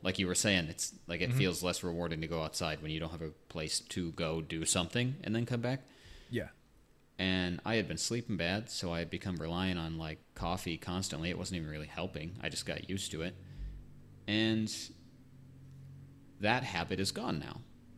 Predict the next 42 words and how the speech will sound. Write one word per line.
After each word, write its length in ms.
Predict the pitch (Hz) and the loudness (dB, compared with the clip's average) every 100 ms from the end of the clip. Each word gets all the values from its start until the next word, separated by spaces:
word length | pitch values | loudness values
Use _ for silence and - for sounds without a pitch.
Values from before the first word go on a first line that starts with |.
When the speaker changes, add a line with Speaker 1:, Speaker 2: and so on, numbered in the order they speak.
| - - - | -16 -4 0
Speaker 1:
entirely. 580 | 110 156 147 82 - - - - | 2 4 2 0 -4 -10 -12 2
That, 300 | 107 104 - | 2 2 4
there's 200 | 120 110 | 4 6
no 140 | 120 117 | 6 4
trigger 300 | 151 139 82 | 4 2 0
for 260 | - 80 | -2 -2
it. 100 | - - | -2 2
That 200 | 101 - | 2 2
cafe 480 | 117 107 113 98 104 | 2 2 4 4 4
is 260 | 120 104 | 0 0
not 220 | 110 101 - - | 2 0 -2 -6
here. 420 | 101 104 87 98 | 2 2 4 0
I, 160 | - 90 | 0 -2
I'm 180 | 85 92 | 0 2
not 140 | 95 | 2
in 80 | 101 | 2
the 60 | 104 | 0
same 260 | - 113 | 0 -2
place. 360 | 113 76 95 - - - - - - | -4 -6 -8 -8 -16 -20 -20 -10 -2
Speaker 2:
Mm-hmm. 160 | 120 143 | 0 2
Speaker 1:
Most 300 | 98 117 - | 2 2 2
of 60 | 120 | 2
my 140 | 110 | 2
habits 340 | 104 104 98 98 | 4 2 2 2
are 80 | |
dissolved. 600 | 92 95 85 76 78 - - - - - - - | 0 0 0 -2 -4 -8 -14 -16 -20 -20 -20 -2
I 80 | 98 | 2
get 100 | 98 | 4
a 60 | 101 | 4
chance 340 | - 98 95 | 2 2 0
to 80 | 101 | -2
start 300 | - 95 87 | 0 2 2
over 300 | 92 85 85 | 2 0 -2
and 120 | 82 | -2
build 160 | 90 82 | 0 0
a 60 | |
new 120 | 82 82 | -2 -2
environment. 600 | 80 107 104 78 78 - | 0 2 2 0 -4 -4
And 100 | 87 | -4
an 120 | 85 | -2
environment 600 | 85 82 92 90 85 82 | -2 0 0 0 0 -2
is, 200 | 80 - | -4 -8